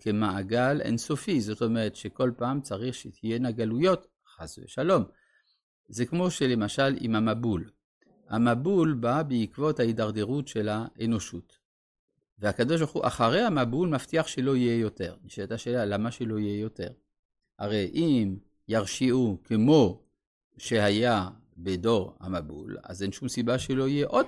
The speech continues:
פעם מבול. ואף על פי כן הכתוב אומר, "לא יהיה". מה זה אומר? שעכשיו מובטח שזה לא יהיה. זאת אומרת שלא תהיה הידרדרות כזאת שת-, שתחייב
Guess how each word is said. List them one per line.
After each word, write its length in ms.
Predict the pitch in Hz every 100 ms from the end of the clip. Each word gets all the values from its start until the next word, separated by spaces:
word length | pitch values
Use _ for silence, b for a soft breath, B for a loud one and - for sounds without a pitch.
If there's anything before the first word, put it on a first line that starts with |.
| -
פעם 240 | 156 131
מבול. 280 | 110 107 110 - _ _ _ _ _
ואף 260 | 98 110 120
על 80 | 151
פי 140 | 156
כן 160 | 127 147
הכתוב 340 | 127 123 135
אומר, 280 | 127 147 131
"לא 160 | 143 185
יהיה". 340 | 202 220 190 113 _ _ _ _
מה 60 | 113
זה 140 | 113
אומר? 440 | 117 92 90 120 185
שעכשיו 480 | - 98 - 196 135
מובטח 760 | 110 104 - 262 262 196 - - _ _ _ _
שזה 300 | - 117 123
לא 120 | 131
יהיה. 280 | 131 135 90
זאת 200 | 113 -
אומרת 320 | 117 123 110
שלא 380 | - 101 101 -
תהיה 220 | - 156
הידרדרות 680 | 127 127 120 120 208 247 -
כזאת 520 | 131 110 160 170 147
שת-, 420 | - 120 113 107
שתחייב 840 | - 120 120 113 110 123 123 117